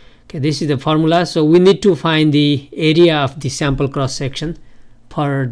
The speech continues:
that, if we rotate, if we revolve, rotate this sample slice about y axis, so we are gonna get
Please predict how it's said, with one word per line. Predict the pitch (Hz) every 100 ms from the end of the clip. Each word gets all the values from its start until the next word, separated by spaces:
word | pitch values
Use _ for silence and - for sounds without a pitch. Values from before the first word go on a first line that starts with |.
| 123
that, | 123 175 156 170 - - - _ - - - -
if | 196 - -
we | 214 214 170
rotate, | 147 160 180 180 131 - _ _ -
if | 147 185
we | 160
revolve, | 147 147 170 151 - - - - - - - - - - - - -
rotate | 151 160 139
this | 175 - -
sample | - - 175 190 190 170 156 -
slice | - - - 175 160 170 - - - - -
about | 156 139 156 139
y | 131 139 180 208
axis, | 156 - 151 165 - - - - _
so | - - 135
we | 139 160
are | 151
gonna | 143 139 135
get | 135 135 - -